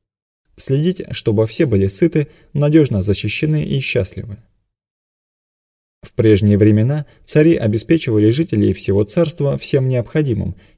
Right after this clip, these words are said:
и потому имели полное право взимать с них налоги. Если же царь или правительство взимает налоги, но при этом не заботится как следует о своих подданных, на него ложится ответственность за их грехи.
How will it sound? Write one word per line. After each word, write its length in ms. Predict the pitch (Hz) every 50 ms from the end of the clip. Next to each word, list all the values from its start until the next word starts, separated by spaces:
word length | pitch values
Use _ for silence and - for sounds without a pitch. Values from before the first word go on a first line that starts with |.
| _ _ _
и 140 | - 110 104
потому 440 | 104 - 110 110 143 147 170 180 185
имели 360 | - 110 104 104 104 101 98
полное 440 | 95 - - 92 92 92 101 104 107
право 420 | 104 - 170 175 165 160 156 -
взимать 420 | 123 113 120 135 156 165 170 156 151
с 80 | -
них 200 | - 147 139 -
налоги. 520 | - 147 143 139 120 95 87 90 98 - - _ _ _ _ _ _ _ _ _ _ _ _ _ _ _ _ _ _ _ _ _ -
Если 320 | 110 107 113 107 - 117
же 180 | 107 107 117 110
царь 280 | - - 131 120 107 - -
или 160 | 107 95 98
правительство 720 | 95 - 104 107 104 104 101 - 95 92 - - 98 95 95
взимает 480 | 95 98 104 107 101 98 90 87 - -
налоги, 420 | 104 104 104 98 92 87 92 -
но 160 | - 107 104 95
при 160 | - 104 104
этом 220 | 98 92 95 95
не 100 | 98 101
заботится 540 | 101 104 101 92 95 87 - 101 - - 98
как 180 | - 92 - -
следует 400 | - - 101 - 95 90 - -
о 60 | 107
своих 340 | - - 98 92 95 92 -
подданных, 540 | - 156 156 143 139 147 147 147 135 - - _ _ _ _ _ -
на 100 | 156 156
него 280 | 160 170 165 160 147
ложится 500 | 123 123 131 131 170 175 - - 156 151
ответственность 760 | - 143 143 - 160 160 156 - - 147 147 139 135 - 123 120
за 160 | 113 127 123
их 160 | 123 117 113
грехи. 500 | 123 123 131 131 127 - - - 95 101